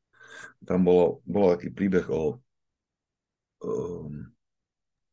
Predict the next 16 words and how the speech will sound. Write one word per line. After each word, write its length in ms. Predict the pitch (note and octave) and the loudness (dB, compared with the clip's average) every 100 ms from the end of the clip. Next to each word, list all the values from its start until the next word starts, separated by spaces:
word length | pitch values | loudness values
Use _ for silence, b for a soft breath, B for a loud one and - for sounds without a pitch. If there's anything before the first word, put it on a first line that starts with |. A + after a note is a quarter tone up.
| _ _ _ _ _ _ _ - | _ _ _ _ _ _ _ -8
o 260 | G2+ F2+ | -4 -2
jednom 280 | G2 F#2+ F2 | -4 -4 -6
starcovi 560 | - F2+ F2 - E2 D#2+ | -4 -4 -4 -4 -4 -4
Felixovi, 840 | - D2+ D#2 - D#2+ D#2+ F#2 A#2+ _ b b b b b b b b _ - | -4 -6 -6 -8 -6 -4 -6 -8 _ b b b b b b b b _ -4
ktorý, 440 | F2 E2+ E2 F2 | 0 0 0 -4
ktorého 280 | - F#2+ F2 | 0 4 4
navštívil 880 | F2 E2+ - - F2+ E2 D#2 D2 - - | 4 0 -4 -8 -4 -2 0 -2 -4 -2
iný 180 | B2 A2 | 2 2
mních 400 | D#2+ D#2 E2 - - - _ | 2 -2 -4 -6 -14 -20 _
s 200 | - - D2 D2 C#2+ B1 - _ _ _ _ _ _ | -16 -6 -2 0 -2 -6 -16 _ _ _ _ _ _
pár 180 | F2 F2+ | 0 0
ľuďmi, 240 | E2 E2 D#2 | 0 -6 -8
ktorí 160 | - D2+ - | -10 -10 -8
prišli 320 | D#2+ - C#2+ | -8 -8 -6
zo 100 | C2+ | -6
sveta. 480 | - - - - | -6 -10 -10 -16